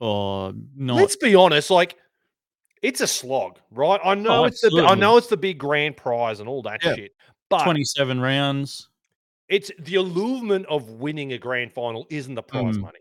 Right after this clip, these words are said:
Speaker 2: No one gives a shit. We don't, no team is playing it to win the prize money. However, if you just said, "Look, you know what? There is no prize money for the rugby league grand final.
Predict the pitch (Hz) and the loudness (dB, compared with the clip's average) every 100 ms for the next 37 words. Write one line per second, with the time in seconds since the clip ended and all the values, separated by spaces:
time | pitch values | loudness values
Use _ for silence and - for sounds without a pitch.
0 | _ 180 220 175 143 120 101 - - 107 | _ -4 -2 -2 -6 -8 -10 -10 -10 -10
1 | - _ _ 135 156 160 180 160 _ _ | -12 _ _ _ -4 0 0 -2 _ _
2 | 127 170 220 - 160 139 - - 131 131 | -4 0 0 -2 -6 -6 -12 -8 -6 -6
3 | 120 - 120 113 101 117 113 107 98 95 | -8 -12 -12 -10 -10 -4 -4 -4 -10 -8
4 | 123 123 135 127 92 78 _ _ _ _ | -2 0 2 0 -6 -14 _ _ _ _
5 | _ _ _ - 214 233 208 170 160 135 | _ _ _ -6 -6 -6 -12 -12 -8 -6
6 | 123 135 139 151 127 175 - 131 175 139 | -4 -6 -8 -10 -8 -8 -6 -4 -4 0
7 | 127 127 - 117 107 110 110 123 120 107 | -2 -2 -2 -2 -2 -6 -10 -8 -8 -4
8 | 110 101 110 104 104 98 _ _ - 123 | -6 -6 -8 -8 -8 -12 _ _ -2 0
9 | 117 113 110 170 | 0 -2 -4 -4